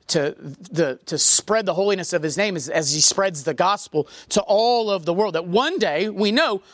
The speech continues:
one day the Bible promises that all of the world will treat the name of God as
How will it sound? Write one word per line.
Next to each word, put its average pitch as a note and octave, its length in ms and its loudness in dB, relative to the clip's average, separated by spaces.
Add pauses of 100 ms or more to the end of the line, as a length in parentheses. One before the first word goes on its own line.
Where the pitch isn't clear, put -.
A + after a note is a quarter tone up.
one C#4+ 280 0
day B3 140 0
the G#3 100 -2
Bible G3+ 280 0
promises G#3 640 -2 (180)
that F#3+ 220 2
all D#4+ 400 2
of D3+ 120 -6
the D#3 120 -2
world C#3 420 -8 (380)
will F#3+ 120 4
treat G#3+ 280 -2
the G#3 80 0
name F3+ 240 0
of C3+ 100 -4
God B2+ 380 -2 (200)
as B2 540 -2